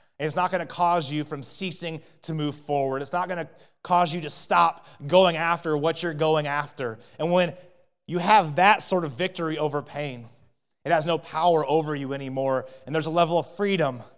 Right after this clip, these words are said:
that that can bring that is very few people, very few people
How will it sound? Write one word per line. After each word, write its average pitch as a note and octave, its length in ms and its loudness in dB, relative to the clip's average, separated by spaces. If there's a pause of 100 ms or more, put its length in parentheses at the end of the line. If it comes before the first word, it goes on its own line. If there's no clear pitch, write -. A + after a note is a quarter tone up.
(720)
that C#3+ 180 -8
that E3+ 300 2
can D3+ 160 -6
bring D3 340 0
that C3+ 160 -2
is C3 400 -6
very F3 380 4
few E3+ 260 -6
people, C3+ 460 -6 (160)
very D#3 420 2
few C#3 180 -8
people A#2 520 -12